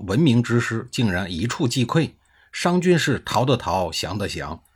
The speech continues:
苟延残喘了一个多月，最终没有顶住周军的凌厉攻势。商纣王眼看败局已定，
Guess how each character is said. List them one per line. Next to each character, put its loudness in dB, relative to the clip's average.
苟 2
延 4
残 0
喘 2
了 4
一 2
个 2
多 2
月， -2
最 4
终 6
没 6
有 4
顶 -4
住 -4
周 -2
军 -2
的 -4
凌 -4
厉 4
攻 -6
势。 -6
商 2
纣 8
王 8
眼 4
看 0
败 2
局 0
已 -4
定， -2